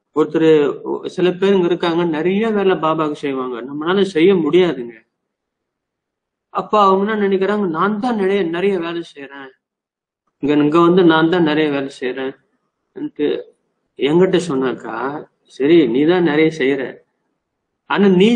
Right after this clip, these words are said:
செய்யற வேலையை நான் செய்ய முடியாது, நான் செய்யற வேலையை நீ செய்ய முடியாது. பாருங்க. இப்போ ஒரு கடிகாரம் இருக்குங்க. இந்த கடிகாரத்துல எல்லா பாகமும் முக்கியம். ஏதாவது ஒரு பாகம் வந்து நான் தான் முக்கியம்னு சொல்ல முடியுங்களா? நான், அந்த மாதிரி தான் இங்கேயும் வந்து நம்ம எல்லாருமே வந்து முக்கியம்.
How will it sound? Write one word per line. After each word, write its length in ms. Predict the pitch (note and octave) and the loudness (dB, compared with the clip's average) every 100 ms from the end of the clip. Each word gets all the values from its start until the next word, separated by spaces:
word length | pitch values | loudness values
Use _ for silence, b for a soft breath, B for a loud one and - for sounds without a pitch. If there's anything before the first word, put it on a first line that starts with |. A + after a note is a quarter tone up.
| A3 | 2
செய்யற 280 | A#3+ A#3 G#3+ | 4 4 2
வேலையை 280 | G3+ G3+ | 2 2
நான் 200 | F3 F3+ | 2 0
செய்ய 220 | G#3 G#3 F#3+ | -2 -4 -4
முடியாது, 340 | F3+ F3 F#3+ | -4 -4 -4
நான் 280 | E3 E3+ F3+ | -4 -6 -4
செய்யற 160 | F#3 F3+ | -4 -4
வேலையை 360 | D#3+ D#3+ D#3 | -4 -6 -6
நீ 100 | D3+ | -6
செய்ய 280 | E3 D#3+ C#3+ | -4 -4 -6
முடியாது. 320 | B2+ A#2 A2 _ | -10 -14 -16 _
பாருங்க. 260 | _ _ _ _ _ _ _ _ _ _ | _ _ _ _ _ _ _ _ _ _
இப்போ 220 | - C#3 | -10 -4
ஒரு 200 | D3+ C3+ | -2 -2
கடிகாரம் 480 | C3 D#3 F3+ E3+ C3+ | -4 0 0 0 -4
இருக்குங்க. 520 | A#2+ A#2 A#2 A#2+ A2+ _ _ _ _ - | -10 -12 -12 -14 -16 _ _ _ _ -10
இந்த 220 | B2+ C#3+ | -6 0
கடிகாரத்துல 640 | F3+ F#3+ F#3 F#3 E3 F3 D3 | 2 4 2 -2 -2 0 -2
எல்லா 380 | C#3+ F3 F#3+ | -2 0 0
பாகமும் 520 | F#3+ F#3+ F#3 G3 G3 F3 | 0 2 2 2 0 0
முக்கியம். 500 | C#3+ - C#3 G#2 _ _ _ _ | -6 -10 -12 -12 _ _ _ _
ஏதாவது 680 | D3 F3 G3+ A3+ A3+ A3+ F3 | -4 0 2 4 2 2 2
ஒரு 320 | F3 G#3 E3+ | 2 0 -2
பாகம் 300 | G3 G3+ G3 | -2 0 0
வந்து 400 | F#3 F#3 F#3 F#3 | -2 -2 -2 -2
நான் 380 | D#3 E3+ G#3 G#3 | -2 -2 0 0
தான் 240 | A#3 G#3+ | 0 0
முக்கியம்னு 360 | G3 G3+ F#3+ F3 | -4 -4 -6 -4
சொல்ல 140 | E3 | -6
முடியுங்களா? 460 | D#3 C#3+ C3+ C3+ B2+ - _ _ _ _ _ | -6 -10 -12 -12 -14 -16 _ _ _ _ _
நான், 300 | C#3+ F3 F#3+ - - _ _ _ _ | -4 -2 -2 -6 -20 _ _ _ _
அந்த 200 | - F3+ | -6 -2
மாதிரி 260 | G3+ A3 G#3+ | 0 0 0
தான் 240 | A#3 F#3+ | -2 -2
இங்கேயும் 400 | E3 F3 F3+ F#3+ | -2 -2 2 2
வந்து 520 | D#3+ D3 D3 A#2+ - _ | 0 -2 -4 -6 -8 _
நம்ம 280 | C3+ D3+ D3 | -14 -8 -6
எல்லாருமே 600 | D3+ F3 F#3+ G3 G3+ G3+ | -4 -2 0 0 0 0
வந்து 260 | F3 E3+ | -2 -4
முக்கியம். 640 | E3 D3 - C#3 D3 F#3+ | -6 -8 -10 -10 -8 -10